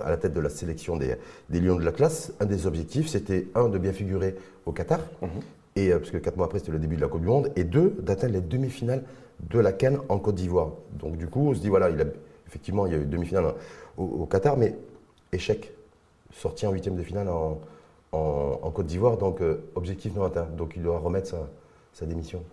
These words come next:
Speaker 1: il doit être, euh, défait de ses fonctions.
Speaker 2: Bah, dé-, déjà, j'aimerais apporter un, une petite <coughs> précision, un petit aparté.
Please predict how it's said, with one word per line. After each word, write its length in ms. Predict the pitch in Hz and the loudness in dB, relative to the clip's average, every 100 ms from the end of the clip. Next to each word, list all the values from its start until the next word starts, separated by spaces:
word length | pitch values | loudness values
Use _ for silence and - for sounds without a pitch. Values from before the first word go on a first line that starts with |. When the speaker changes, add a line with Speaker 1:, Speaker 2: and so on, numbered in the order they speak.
| - 87 | -12 -6
Speaker 1:
il 100 | 80 | -2
doit 100 | 85 | 0
être, 140 | 87 | 0
euh, 180 | 80 73 | 0 0
défait 400 | 73 78 78 87 | -4 -6 -6 -4
de 100 | 80 | -4
ses 160 | - | -6
fonctions. 380 | 73 78 - 80 - | -8 -10 -12 -14 -8
Speaker 2:
Bah, 120 | 107 113 | -6 -4
dé-, 260 | 101 127 | -4 -4
déjà, 280 | 104 131 165 | -4 -4 -2
j'aimerais 240 | 147 127 123 | -2 -2 0
apporter 440 | 127 127 - 117 | 0 0 0 0
un, 260 | 104 92 78 | 0 0 0
une 40 | |
petite 160 | - 147 | 2 2
<coughs> 120 | - | 2
précision, 440 | - - 117 139 | 0 -2 0 2
un 60 | 120 | 2
petit 240 | 113 120 | 0 -4
aparté. 540 | 123 - 110 - 160 | -2 -2 -4 -2 -6